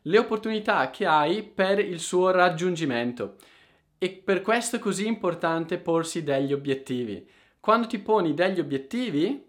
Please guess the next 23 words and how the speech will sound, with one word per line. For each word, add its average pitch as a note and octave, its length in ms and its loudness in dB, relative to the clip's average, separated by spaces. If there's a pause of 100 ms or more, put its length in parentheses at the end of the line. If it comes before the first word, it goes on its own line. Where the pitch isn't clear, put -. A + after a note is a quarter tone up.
(160)
una D3+ 200 -2
stella, F3+ 520 0
una D#3+ 140 -4
meta, F3 600 -2 (480)
poi B3+ 560 0 (260)
dai F#3+ 300 0
modo G#3+ 260 2
al - 60 -2
tuo G#3+ 80 -4
cervello G#3+ 480 2
di G#3+ 140 -2
farti A3 420 2
trovare G3 380 4
le E3+ 120 4
opportunità, F3+ 720 2
notare, D#3+ 1300 2
vedere G3 800 2
le D#3 140 -2
cose G3 320 0
che G3+ 140 -4
prima A#3 320 -2
non G#3 180 2
vedevi A#3+ 600 -2